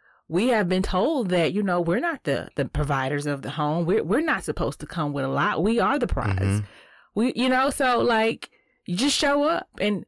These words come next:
Speaker 1: the man, if he wants you, he gonna do this, that, and the third. Like, that's the idea. That's what I'm getting from that. That's why I wanna be kind to it. And I'm not excusing it for not having anything, for them not having anything. I'm just saying that's the idea.
Speaker 2: Okay.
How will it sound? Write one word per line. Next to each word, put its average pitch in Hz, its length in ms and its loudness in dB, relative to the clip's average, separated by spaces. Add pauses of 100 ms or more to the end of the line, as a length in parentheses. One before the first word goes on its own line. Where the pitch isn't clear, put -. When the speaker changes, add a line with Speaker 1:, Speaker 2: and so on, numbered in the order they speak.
Speaker 1:
the 202 140 0
man, 247 360 2
if 262 120 0
he 262 100 2
wants 277 300 0
you, 285 60 2
he 262 140 2
gonna 262 180 2
do 254 160 0
this, 254 220 0
that, 262 220 0
and 254 100 0
the 262 40 2
third. 294 340 2
Like, 180 200 0
that's 262 280 0
the 233 160 0
idea. 190 460 2
That's 214 260 0
what 311 100 0
I'm 214 140 -2
getting 190 220 0
from 170 180 -4
that. 151 160 0
That's 233 220 0
why 262 140 2
I 240 40 4
wanna 220 180 2
be 175 120 0
kind 311 380 0
to 196 120 0
it. 170 60 0
And 175 120 0
I'm 277 160 -2
not 285 220 -2
excusing 220 600 0
it 104 160 -4 (460)
for 185 100 -2
not 165 200 2
having 208 460 2
anything, 151 600 -2
for 180 140 -2
them 180 200 2
not 160 220 0
having 240 300 0
anything. 190 400 -2
I'm 254 220 0
just 208 200 -2
saying 175 240 0
that's 190 220 -2
the - 160 -2
idea. 135 520 0
Speaker 2:
Okay. 71 120 -10